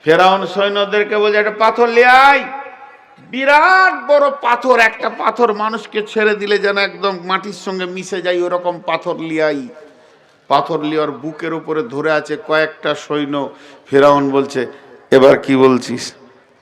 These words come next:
"আল্লাহ বলবো না, তোকে শেষ চান্স দিচ্ছি, এইটাই শেষ চান্স, আর নাই।"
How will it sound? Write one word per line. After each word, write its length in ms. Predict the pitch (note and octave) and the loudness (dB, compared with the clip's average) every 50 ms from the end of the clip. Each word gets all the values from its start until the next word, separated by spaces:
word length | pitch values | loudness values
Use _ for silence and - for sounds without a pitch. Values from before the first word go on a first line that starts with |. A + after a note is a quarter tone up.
| _ _ - | _ _ -8
"আল্লাহ 340 | C3 C3 B2+ B2+ B2 B2 A#2+ | -8 -6 -6 -6 -6 -6 -6
বলবো 400 | A#2+ B2+ C3 B2+ B2 B2 B2+ B2+ | -6 -8 -8 -8 -8 -8 -8 -8
না, 240 | B2+ B2+ B2 A#2+ - - - - - - - - - _ _ _ _ _ - - - - - - _ _ - | -8 -10 -10 -12 -16 -18 -20 -20 -20 -20 -20 -20 -20 _ _ _ _ _ -20 -20 -20 -20 -20 -20 _ _ -2
তোকে 260 | F3 F#3 F#3 G3 F#3+ | 0 0 2 0 -2
শেষ 560 | F#3 - - - A#3 A#3+ C4 B3+ B3 - - | -2 -2 0 6 6 8 8 6 4 0 -2
চান্স 340 | A#3+ B3 B3+ B3+ B3+ A#3 G#3+ | 2 4 6 6 4 2 0
দিচ্ছি, 460 | A3+ A#3 C#4 C#4 - - C4+ C#4+ D4+ D#4 D#4 D#4+ D#4+ D#4 D4 - - - - - - - - _ _ - _ _ _ _ _ _ _ _ _ _ _ - | -2 -2 -2 -2 0 0 0 2 4 4 4 4 4 4 2 0 -4 -10 -16 -20 -20 -20 -20 _ _ -20 _ _ _ _ _ _ _ _ _ _ _ 2
এইটাই 720 | G3+ A#3+ C4+ D4+ D#4+ D#4 C#4+ - - - C#4+ D#4+ E4 G4 F4 | 6 6 6 6 6 2 0 -2 0 2 4 4 4 2 0
শেষ 480 | - - - D#4 E4 D#4 - - - - - | -4 -2 2 2 4 2 2 -2 -10 -8 -2
চান্স, 380 | C#4+ C#4 C#4 C4 A3 F#3 E3 - - - - - - - - - - _ _ _ - - | 0 2 2 2 0 -4 -10 -12 -16 -18 -18 -20 -20 -20 -20 -20 -20 _ _ _ -6 -2
আর 140 | E3+ F3+ F3+ | -2 -2 -2
নাই।" 340 | F3 E3 D#3+ D3+ C3+ - | -2 -4 -6 -6 -6 -8